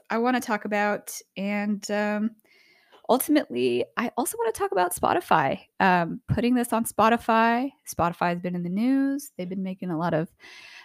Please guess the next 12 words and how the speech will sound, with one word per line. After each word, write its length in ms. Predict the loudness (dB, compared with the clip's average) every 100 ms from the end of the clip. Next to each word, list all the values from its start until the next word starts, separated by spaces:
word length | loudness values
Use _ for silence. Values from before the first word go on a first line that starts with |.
| _ -16
uh, 260 | -14 -14 -8
shaking 460 | 0 0 2 -2
things 320 | -2 -2 -2
up. 320 | 0 0 -2 -10 -6
And, 460 | -4 -2 -4 -4
uh, 380 | 0 2 2 -2 -6 _ _
one 220 | 0 2
thing 200 | 6 4
I 120 | 6 4
have 260 | 4 4
heard 340 | 2 0 0 -4
from 540 | _ 2 2 0